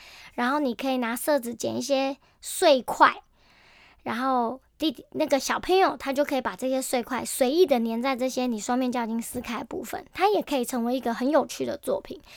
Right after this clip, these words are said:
那对于幼小的小朋友来做这个练习，他们也很简单，因为他们根本就不需要做什么，他只需要把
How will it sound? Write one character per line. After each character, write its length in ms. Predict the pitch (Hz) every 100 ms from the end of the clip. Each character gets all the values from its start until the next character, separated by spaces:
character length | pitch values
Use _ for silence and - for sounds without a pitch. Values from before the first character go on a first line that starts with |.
| - - -
那 200 | 330 330
对 260 | 311 359 320
于 40 |
幼 180 | 330 320
小 200 | 269 226
的 140 | 226 226
小 180 | 220
朋 120 | 214 277
友 120 | 269
来 140 | 220
做 180 | 233 285
这 80 | 269
个 40 |
练 140 | 262 254
习， 120 | 233
他 140 | 269
们 120 | 254
也 160 | 226 233
很 240 | 220 262
简 240 | 277 262 247
单， 220 | 262 262
因 80 | 294
为 80 | 285
他 100 | 294
们 140 | 254
根 120 | 254
本 120 | 247
就 140 | 233 240
不 120 | 269
需 160 | - 262
要 160 | 247
做 160 | - 254
什 120 | 240
么， 60 | 240
他 120 | 269
只 160 | -
需 140 | - 262
要 100 | 247
把 160 | -